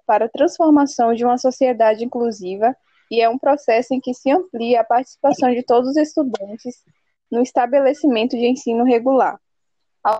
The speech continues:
opção por este tipo de educação não significa negar as dificuldades dos estudantes. Pelo contrário, com a inclusão, as diferenças não são vistas como problemas, mas como diversidade.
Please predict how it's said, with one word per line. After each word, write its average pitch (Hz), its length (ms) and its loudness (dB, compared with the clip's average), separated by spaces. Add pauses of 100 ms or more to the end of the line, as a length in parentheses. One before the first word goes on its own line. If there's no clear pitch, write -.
opção 277 400 0
por 403 140 2
este 330 200 2
tipo 262 260 -2
de 240 120 0
educação 220 760 0 (220)
não 233 200 0
significa 269 760 0
negar 233 460 0
as 240 100 -8
dificuldades 240 720 -2
dos 240 180 -10
estudantes. 233 680 0 (580)
Pelo 220 200 2
contrário, 214 600 0 (440)
com 240 160 0
a 226 80 2
inclusão, 226 420 2
as 233 120 2
diferenças 233 600 -2
não 240 180 0
são 311 360 0 (280)
vistas 240 560 -2
como 240 280 -4
problemas, 208 840 -2
mas 220 260 -2
como 220 300 -2
diversidade. 269 1000 -2